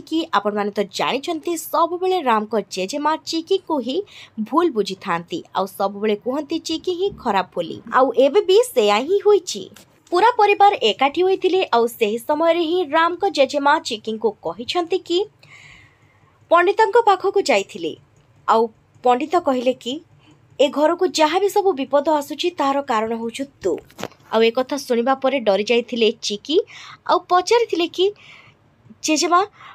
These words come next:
ଏବେ ମୋତେ କ'ଣ କରିବାକୁ ପଡ଼ିବ? ଆଉ ତାପରେ ରାମଙ୍କ ଜେଜେମା ଏକ ଜିନିଷ ବାହାର କରିଥିଲେ, ଯାହାକୁ ଦେଖିବା ପରେ ରାମଙ୍କ ମା ପଚାରିଥିଲେ କି ମା, ଏଇଟା କ'ଣ? ସେତେବେଳେ ରାମଙ୍କ ଜେଜେମା କହିଥିଲେ, ଏଇଟା ହେଉଛି ଲୁହାର ବଲ୍। ଆଉ ତାପରେ ସେ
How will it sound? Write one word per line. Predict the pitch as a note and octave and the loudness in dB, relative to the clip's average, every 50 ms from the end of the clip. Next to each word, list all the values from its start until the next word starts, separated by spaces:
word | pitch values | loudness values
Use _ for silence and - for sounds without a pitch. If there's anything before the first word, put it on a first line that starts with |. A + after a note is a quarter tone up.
| _ _ - C4 | _ _ 0 0
ଏବେ | D4+ F4 E4+ | 2 2 0
ମୋତେ | F#4+ - G4+ F#4+ - D#4+ | 0 0 0 -2 2 2
କ'ଣ | E4 F4+ E4+ - D4+ | 2 2 2 2 0
କରିବାକୁ | B3+ A#3 A#3 B3 B3+ - E4+ - - | 0 2 2 -2 -2 -2 -4 -2 -2
ପଡ଼ିବ? | C4+ G3 F3 F3+ E3 A2+ - - _ _ _ _ _ _ - A#3 | -2 -2 0 -2 -2 -2 -2 -6 _ _ _ _ _ _ 0 2
ଆଉ | B3+ B3+ - | 2 2 4
ତାପରେ | C4 B3 B3 C4 C4 C4+ B3+ B3+ | 4 2 2 2 2 2 2 4
ରାମଙ୍କ | B3 C4+ D4 C#4+ - F#4 F4+ B3+ C4+ | 2 2 0 0 0 -2 0 0 0
ଜେଜେମା | C#4 C4+ C#4+ D4+ C#4+ D#4 D#4+ D#4+ | 0 0 0 0 0 2 2 2
ଏକ | D#4 - C4+ A#3 G#3 | 0 0 -2 -2 -2
ଜିନିଷ | G#3+ G#3 A#3 A3+ - B3 G3+ G3 | -2 -4 -4 -4 -2 -2 0 0
ବାହାର | F#3 G3 A#3 C4 C4+ | 0 0 -2 -2 0
କରିଥିଲେ, | D#4 D4+ D4+ - E4+ D4 E4 D#4+ - C#4 | -2 -2 -2 -2 -6 -4 -4 -4 -2 -2
ଯାହାକୁ | B3+ B3+ B3+ - C4+ A#3 G#3 G#3 | -2 -2 -2 -4 -4 -2 0 0
ଦେଖିବା | G#3 G#3 - C#4 D#4+ D#4+ D#4+ | 0 0 -2 -4 -4 -2 -2
ପରେ | D#4 D#4 D#4+ D4 B3+ | -2 -2 0 0 -2
ରାମଙ୍କ | A#3 A3 G#3+ G#3+ A#3 G#3+ G#3+ G3+ | -2 -2 -2 -4 -4 -2 0 0
ମା | G3+ A3+ - | 0 0 -2
ପଚାରିଥିଲେ | C#4+ C#4 - D#4 D#4 D#4 - D#4 D4+ D#4+ D#4+ | -4 -4 -2 -4 -4 -4 -4 -6 -8 -6 -6
କି | - E4+ D#4+ D#4+ | -6 -6 -4 -2
ମା, | E4+ F4 F4 | -2 -2 -2
ଏଇଟା | F4 F4 F4+ F4 - _ - | -2 -4 -4 -6 -6 _ -2
କ'ଣ? | G#3 F3 D#3+ D#3+ C3 F#2 - _ - - - - - - | 0 0 0 0 -2 -6 -10 _ -20 -20 -20 -20 -10 -4
ସେତେବେଳେ | - A#3 A3 A#3+ C4 B3 D4 C4+ C#4+ F#4+ G4+ - - - - - A#3+ | -4 -4 -2 -2 -2 0 2 2 2 0 -2 -8 -18 -20 -8 -2 0
ରାମଙ୍କ | B3+ B3+ C4 B3+ D#4 D4 D4 | 2 2 2 2 0 0 0
ଜେଜେମା | D4+ C#4+ F4 F#4 A4 A4 A4 | -2 -2 0 0 0 0 0
କହିଥିଲେ, | F4 E4 E4 - E4+ D#4+ F4+ - - | -2 -2 -2 -2 -2 -2 -2 0 -2
ଏଇଟା | C#4 C#4 C#4 C4+ | -2 -2 -2 -2
ହେଉଛି | C#4+ C#4 - - C#4 C4+ B3+ | -2 -4 -4 -6 -4 -2 0
ଲୁହାର | C4+ C4 C4 C#4+ E4+ E4+ E4+ B3 G3 F#3+ - | 0 0 -2 -2 -2 -2 -2 -2 -2 -2 0
ବଲ୍। | G3 F3+ D3+ C3 - - _ _ - - - - - - - | 2 2 2 0 -2 -10 _ _ -20 -20 -20 -18 -8 -4 -2
ଆଉ | G#3 A3 A3 - - | -2 -2 -2 0 2
ତାପରେ | B3 C#4+ E4 - D#4+ D4 C4+ E4+ B4+ - _ - - - - _ - - | 2 2 2 2 0 0 2 0 -2 -2 _ -20 -20 -20 -20 _ -20 -12
ସେ | _ - D4 | _ 0 0